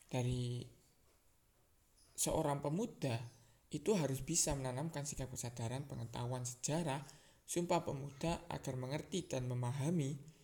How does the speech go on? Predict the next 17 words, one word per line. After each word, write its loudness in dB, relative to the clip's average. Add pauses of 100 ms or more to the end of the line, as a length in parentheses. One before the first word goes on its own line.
(280)
arti -2
dari 0
nilai-nilai 0
Sumpah 0
Pemuda -2
tersebut. -6 (1040)
Seperti 2
halnya 0 (320)
nilai 2
persatuan. 0 (640)
Dilihat 2
dari 2
dasar 0
Sumpah -2
Pemuda -2
yang -2
dirumuskan -2